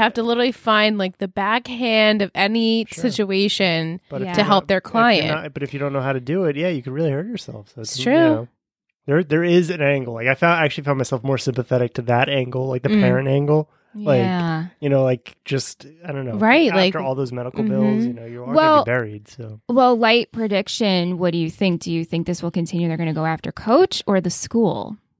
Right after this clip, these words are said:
Speaker 1: I mean, they're probably going to go after the school.
Speaker 3: Mm-hmm.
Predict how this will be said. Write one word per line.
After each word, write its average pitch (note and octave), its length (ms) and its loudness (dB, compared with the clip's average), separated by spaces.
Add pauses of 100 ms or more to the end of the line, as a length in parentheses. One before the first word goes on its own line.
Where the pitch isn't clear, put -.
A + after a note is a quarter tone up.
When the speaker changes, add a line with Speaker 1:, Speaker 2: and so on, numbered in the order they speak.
(400)
Speaker 1:
I A#3+ 120 2
mean, A3+ 480 0
they're G#3 160 2
probably A#3+ 1200 0 (680)
going G3 320 2
to F#3 60 -2
go E3 160 -2
after - 280 -4
the - 80 -8
school. - 560 -6 (480)
Speaker 3:
Mm-hmm. F3 260 -20